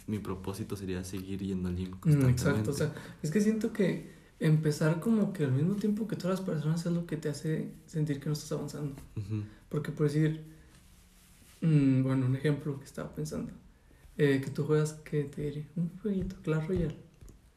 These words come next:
Speaker 1: Sí.
Speaker 2: Supongamos que yo inicié, eh, pues, hace dos años.
Speaker 1: Ujú.
Speaker 2: Y, pues, inicié porque todos están jugando de moda.
Speaker 1: Ujú.
Speaker 2: Y ya cuando pasa de moda y yo sigo jugando,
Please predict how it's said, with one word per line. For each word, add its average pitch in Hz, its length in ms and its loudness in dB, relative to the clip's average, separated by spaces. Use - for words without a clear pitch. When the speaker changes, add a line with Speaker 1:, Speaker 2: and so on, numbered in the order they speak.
Speaker 1:
Sí. 113 300 -8
Speaker 2:
Supongamos 143 580 0
que 143 260 0
yo 143 140 0
inicié, 190 680 4
eh, 202 680 2
pues, - 220 -8
hace 165 200 -4
dos 202 240 0
años. 143 260 0
Speaker 1:
Ujú. 107 380 -2
Speaker 2:
Y, 135 440 2
pues, 143 240 -6
inicié 139 340 0
porque 170 300 -4
todos 165 180 -4
están 156 240 0
jugando 151 320 2
de 143 60 2
moda. 139 240 -4
Speaker 1:
Ujú. 127 240 2
Speaker 2:
Y 147 100 4
ya 147 120 4
cuando 196 260 2
pasa 165 180 0
de 196 60 2
moda 190 500 2
y 139 220 0
yo 147 300 2
sigo 175 260 2
jugando, 156 560 0